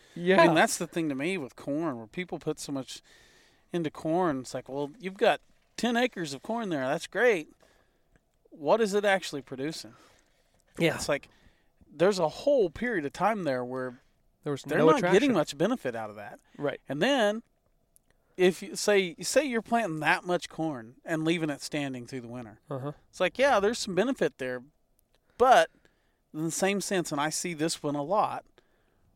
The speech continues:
Speaker 2: where then as it comes around to turkey season, and we gripe that I've got way too many raccoons. I've got
Speaker 1: Mm-hmm.
Speaker 2: tons of raccoons and varmints. Well, you also left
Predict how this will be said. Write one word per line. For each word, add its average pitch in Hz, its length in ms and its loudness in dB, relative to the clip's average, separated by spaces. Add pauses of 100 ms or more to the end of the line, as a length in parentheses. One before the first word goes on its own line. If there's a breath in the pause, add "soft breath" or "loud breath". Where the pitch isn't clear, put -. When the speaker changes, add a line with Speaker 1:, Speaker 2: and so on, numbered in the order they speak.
(240)
Speaker 2:
where 160 220 4
then 190 260 2
as 170 140 0
it 156 100 -4
comes 165 280 -4
around 151 240 0
to 135 60 -6
turkey 175 340 -4
season, 120 420 -10 (380)
and 131 100 -4
we 147 80 -2
gripe 156 420 4 (380)
that 131 140 -8 (540)
I've 208 120 -4
got 139 180 2
way 151 320 4
too 139 180 -8
many 131 200 -6
raccoons. 127 680 -8 (160)
I've 220 160 0
got 220 180 6
Speaker 1:
Mm-hmm. 214 40 -12 (120)
Speaker 2:
tons 233 220 4
of 180 60 -2
raccoons 147 460 -2
and 147 120 -6
varmints. 202 500 2 (500 soft breath)
Well, 226 120 0
you 247 140 -4
also 320 420 2
left 294 400 2